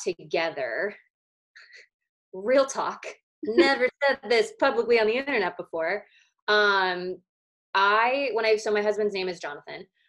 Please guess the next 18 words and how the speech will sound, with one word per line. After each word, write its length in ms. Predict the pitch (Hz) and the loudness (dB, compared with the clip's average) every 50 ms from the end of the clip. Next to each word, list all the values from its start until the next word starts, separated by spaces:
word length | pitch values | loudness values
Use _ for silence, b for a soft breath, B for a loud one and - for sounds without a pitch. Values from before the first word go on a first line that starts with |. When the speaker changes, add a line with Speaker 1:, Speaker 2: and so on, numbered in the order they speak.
| _ _ _ _ - | _ _ _ _ -2
Speaker 1:
Um, 380 | 190 190 185 180 180 180 180 - - | 0 2 2 2 2 0 -4 -4 -6
and 140 | 190 190 190 | -4 -4 -2
when 120 | 190 190 | -4 -4
he 300 | 185 - - 214 220 220 | -4 -2 0 0 0 2
and 100 | 226 240 | 0 0
I 180 | 247 254 262 254 - - | 0 -2 -2 -6 -4 -2
first 300 | 220 202 190 190 - - | 0 0 0 -2 -6 -6
met, 400 | 185 175 165 156 143 131 - - - | -4 -2 -2 -2 -2 -4 -6 -8 -8
<laughs> 40 | - | -2
there's 220 | 196 214 208 - | -2 -2 -2 -2
some, 200 | - - - 214 | -8 -8 -6 -4
like, 240 | 202 202 202 190 - - _ _ _ _ _ - B B B B B B _ _ _ - - - | -4 -4 -6 -6 -10 -16 _ _ _ _ _ -16 B B B B B B _ _ _ -18 -10 -6
hilarious 680 | 202 196 202 202 202 202 202 202 202 196 185 185 - 208 | -4 -2 0 0 0 0 2 2 2 2 2 0 -2 -6
and, 80 | 185 185 | -6 -6
like, 160 | 180 175 - | -6 -6 -6
highly 460 | - - - 185 175 180 180 180 - | -10 -8 -8 -6 -6 -6 -6 -8 -8
inappropriate, 560 | 165 175 165 - 175 170 165 165 165 160 - 160 | -10 -10 -10 -8 -8 -8 -8 -6 -6 -6 -6 -6
like, 180 | 160 160 165 | -6 -8 -10